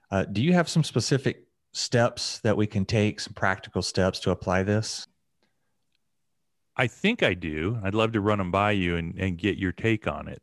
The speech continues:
Speaker 1: Yeah,
Speaker 2: So
Speaker 1: let's hear it.
Speaker 2: Great. First of all, I, I would really like to maybe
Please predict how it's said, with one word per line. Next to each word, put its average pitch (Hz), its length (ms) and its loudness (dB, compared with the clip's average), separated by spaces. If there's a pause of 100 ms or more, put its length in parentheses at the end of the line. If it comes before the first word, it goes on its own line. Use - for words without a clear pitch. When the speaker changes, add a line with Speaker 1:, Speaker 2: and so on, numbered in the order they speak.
Speaker 1:
Yeah, 117 180 2
Speaker 2:
So 92 100 4
Speaker 1:
let's 85 200 -4
hear 98 140 4
it. 85 160 0 (360)
Speaker 2:
Great. 92 320 0
First 180 320 0
of 107 80 0
all, 85 340 2 (380)
I, 113 140 -2
I 135 300 0
would 156 320 0
really 117 320 2
like 101 240 2
to 87 240 -4
maybe 95 300 -2